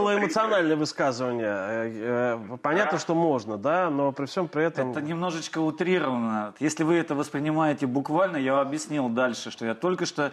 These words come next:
Speaker 3: вернулся из поездки сам. Просто я говорю, я не советовал бы людям путешествовать,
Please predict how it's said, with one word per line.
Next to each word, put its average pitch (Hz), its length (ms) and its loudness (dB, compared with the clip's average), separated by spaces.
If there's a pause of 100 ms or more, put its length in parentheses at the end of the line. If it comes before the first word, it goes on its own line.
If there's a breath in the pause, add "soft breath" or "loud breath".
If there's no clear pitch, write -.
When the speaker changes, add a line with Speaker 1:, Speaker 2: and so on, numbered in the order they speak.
(280 loud breath)
Speaker 3:
вернулся 131 500 0
из 143 140 2
поездки 135 580 0
сам. 107 420 -2 (400 loud breath)
Просто 139 320 -2
я 147 60 2
говорю, 143 160 4
я 143 180 2
не 160 80 0
советовал 170 640 0
бы 113 160 0
людям 143 380 2
путешествовать, 120 800 -4